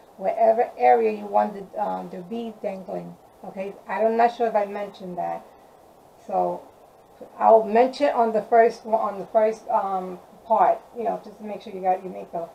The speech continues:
hole before you put your embossing. Since I'm gonna do it now, because what happened, this is what's gonna happen. All right, I'm probably gonna have my dangling right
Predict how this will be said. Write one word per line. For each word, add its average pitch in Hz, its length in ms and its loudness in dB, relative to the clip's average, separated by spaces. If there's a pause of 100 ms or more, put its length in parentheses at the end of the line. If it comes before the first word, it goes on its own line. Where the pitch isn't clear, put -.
hole 180 340 -4 (240)
before 190 300 -8
you 185 80 -12
put 185 260 -18
your 180 100 -12
embossing. 175 580 -10 (800)
Since 175 260 -18
I'm 190 180 -16
gonna 202 280 -12 (360)
do 214 180 -10
it 202 80 -12
now, 208 460 0
because 190 220 -12
what - 140 4
happened, 226 440 4
this 208 100 -14
is 208 140 -16
what's 185 180 -14
gonna 170 240 -6
happen. 170 360 -8 (1400)
All 170 120 -20
right, 170 180 -14 (200)
I'm 180 120 -16 (100)
probably 214 260 -10
gonna 190 300 -12
have 185 540 -8 (800)
my 190 100 -14 (120)
dangling 185 840 -10 (240)
right 185 180 -14